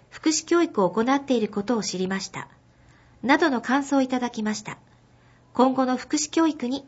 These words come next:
生かしていきたいと思います。六月十四日に和光市と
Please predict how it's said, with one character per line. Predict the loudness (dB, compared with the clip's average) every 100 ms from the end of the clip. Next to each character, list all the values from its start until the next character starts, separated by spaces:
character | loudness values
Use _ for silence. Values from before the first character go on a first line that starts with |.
| -10
生 |
か | -2 -2
し | -2
て | -4
い | -4
き |
た | -4 -4
い | -2
と | -2
思 | -2
い | -4
ま | -6 -10
す。 | -12 _ _ -20 _ _ _ _ _ _ _ _ _ _ _ _ _ _ _ _ _ _ _ _ -20 _ -20 _ _ _ _ _ -4
六 | -2 0
月 | -2 -2 -4
十 | -2 -2
四 | -2 -4
日 | -8
に | -8 -8 -12 _ _ -2
和 | -2
光 | 0 -4
市 | -4 -6
と | -6 -6